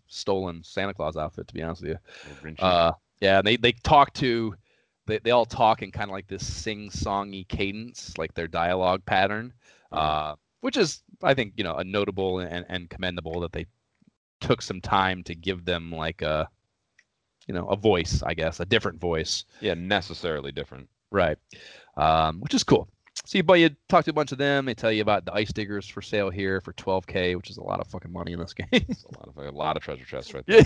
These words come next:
Speaker 1: <laughs> Yeah, a lot of fucking treasure chests. Uh, and pretty much this is when I wound down, dude, as far as fucking my, like, I, I bet, yeah, I saved up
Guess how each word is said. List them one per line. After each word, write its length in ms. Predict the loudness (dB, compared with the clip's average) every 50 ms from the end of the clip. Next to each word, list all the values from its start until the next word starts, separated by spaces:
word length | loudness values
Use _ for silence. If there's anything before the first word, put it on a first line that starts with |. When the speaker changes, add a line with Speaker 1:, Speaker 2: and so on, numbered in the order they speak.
| 8
Speaker 1:
<laughs> 400 | 6 4 2 4 4 2 2 4
Yeah, 80 | 4 4
a 40 | 4
lot 520 | 2 -2 0 2 4 4 6 6 4 4
of 80 | 2 0
fucking 320 | -4 -4 -4 -4 -8 -14
treasure 260 | -10 -10 -8 -8 -8
chests. 360 | -8 -8 -8 -8 -8 -8 -14 _ _ _ _ -20 -20 -20 -20 -20 -20 -20 -12 -2 2
Uh, 560 | 4 6 8 8 8 8 8 6 6 4 2 0 _ _ _ _ _ _ _ _ _ _ -20 -20 _ _ _ 2
and 200 | 2 2 2 2
pretty 200 | 2 2 4 4
much 220 | 4 4 4 4
this 160 | 0 -6 -8 -6
is 100 | -8 -4
when 160 | 0 2 4
I 100 | 6 6
wound 340 | 6 4 4 4 4 2 2
down, 280 | 2 2 2 2 0 -2
dude, 240 | -6 -6 -6 -6 -6
as 100 | -8 -4
far 240 | 0 2 2 4 2
as 140 | 0 -2
fucking 480 | -4 -2 -2 -2 -2 -4 -8 -10 -12 -16 -20 _ _ _ _ _ _ -20 -20 -8
my, 380 | -4 -2 0 0 0 0 0 -2
like, 140 | -2 0
I, 120 | 0 2 2 2
I 60 | 2
bet, 180 | 2 2 0
yeah, 100 | 0 0
I 100 | -2 -2 -4 _ _ _
saved 440 | -20 -4 2 4 4 4 4 8 8
up 220 | 10 10 8 6